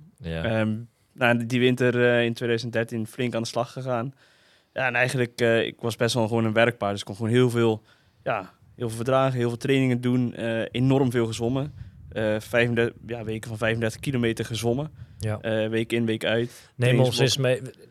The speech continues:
Speaker 1: mee, noem eens een paar namen op met wie dat, eh, met, met wie dat was dan, qua atleten.
Speaker 2: Qua atleten?
Speaker 1: Ja.
Speaker 2: Ja, dat deed ik toen voornamelijk ook met Menno,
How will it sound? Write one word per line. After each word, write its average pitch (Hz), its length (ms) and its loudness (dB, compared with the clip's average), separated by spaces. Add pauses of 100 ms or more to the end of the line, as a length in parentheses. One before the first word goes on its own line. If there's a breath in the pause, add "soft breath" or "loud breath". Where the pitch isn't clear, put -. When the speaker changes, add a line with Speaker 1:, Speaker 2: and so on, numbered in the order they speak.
Speaker 1:
mee, 123 160 -6
noem 139 160 4
eens 113 100 0
een 113 120 -6
paar 135 200 2
namen 123 320 0
op 120 80 0
met 110 180 -4
wie 113 120 -2
dat, 110 240 -6
eh, 104 140 -8 (240)
met, 113 160 -10
met 101 160 -4
wie 110 100 -2
dat 101 140 -4
was 95 220 -6
dan, 87 220 -16
qua - 120 -6
atleten. 101 460 -6 (220)
Speaker 2:
Qua 131 140 0
atleten? 127 640 0
Speaker 1:
Ja. 107 240 -6
Speaker 2:
Ja, 110 160 -6
dat 104 120 -6
deed 110 160 0
ik 107 60 -12
toen 117 280 -2
voornamelijk 113 380 -6
ook 117 100 -6
met 110 180 -6
Menno, 131 420 -6